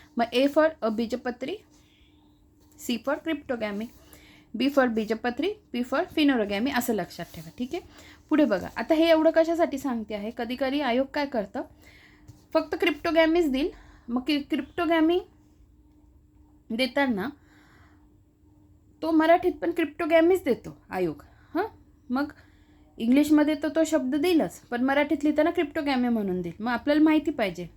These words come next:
क्रिप्टोगॅमी म्हणजे काय? अबीजपत्री. ठीक आहे, उपसृष्टी आता अबीजपत्री आपण बघणार आहोत. काय बघणार आहोत? अबीजपत्री, हं. उपसृष्टी अबीजपत्री हे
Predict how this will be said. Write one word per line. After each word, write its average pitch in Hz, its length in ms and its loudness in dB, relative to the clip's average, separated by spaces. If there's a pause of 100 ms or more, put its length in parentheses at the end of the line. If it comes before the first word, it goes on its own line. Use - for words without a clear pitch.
क्रिप्टोगॅमी 262 540 -4
म्हणजे 254 260 0
काय? 269 240 -6
अबीजपत्री. 214 640 -6 (160)
ठीक 262 160 -8
आहे, 302 100 -4 (680)
उपसृष्टी 294 580 0
आता 285 180 0 (100)
अबीजपत्री 233 640 0
आपण 202 280 -4
बघणार 175 300 -4
आहोत. 165 180 -6
काय 226 120 0
बघणार 214 320 0
आहोत? 214 220 2 (340)
अबीजपत्री, 208 760 -4 (120)
हं. 330 60 -4 (920)
उपसृष्टी 330 560 0
अबीजपत्री 233 720 -2
हे 311 140 2